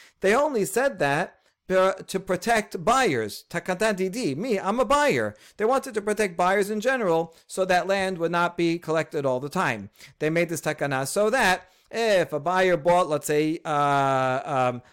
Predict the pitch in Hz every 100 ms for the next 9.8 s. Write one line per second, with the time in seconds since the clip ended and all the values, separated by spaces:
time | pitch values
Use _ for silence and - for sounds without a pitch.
0 | - 180 196 196 175 160 156 147 139 135
1 | 127 170 160 131 131 165 226 - _ -
2 | 165 247 208 180 190 _ - 202 214 180
3 | - 165 147 147 175 185 156 233 196 170
4 | 156 180 175 180 175 247 294 120 - 220
5 | 226 240 185 - 208 202 190 170 170 196
6 | 254 - _ - 208 202 190 185 185 180
7 | 175 196 180 170 175 156 151 143 151 220
8 | - 190 208 226 151 143 220 - 208 170
9 | 151 135 139 127 120 165 220